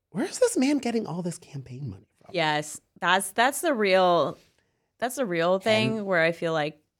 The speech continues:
Speaker 2: that's where the consequences come in.
Speaker 1: Yes.
Speaker 2: 'Cause, I don't know, lying about all that shit isn't illegal, but the campaign finances will get you.
Speaker 1: 'Cause that's where it's just like, "Oh, you're just a person with no moral compass." But now it's
Speaker 2: Right.
Speaker 1: like, "Oh, you are"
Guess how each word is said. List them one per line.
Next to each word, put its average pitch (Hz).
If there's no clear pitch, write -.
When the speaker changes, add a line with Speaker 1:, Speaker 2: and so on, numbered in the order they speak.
Speaker 2:
that's -
where 180
the 156
consequences 202
come 202
in. 196
Speaker 1:
Yes. 113
Speaker 2:
'Cause, -
I 214
don't 202
know, 175
lying 269
about 277
all 226
that 208
shit -
isn't 185
illegal, 160
but 165
the 180
campaign 247
finances 156
will 165
get 151
you. 107
Speaker 1:
'Cause 202
that's 226
where 247
it's 240
just 190
like, 196
"Oh, 151
you're 143
just -
a 135
person 131
with 117
no 123
moral 110
compass." 117
But 120
now 120
it's 113
Speaker 2:
Right. 214
Speaker 1:
like, -
"Oh, 127
you 120
are" 117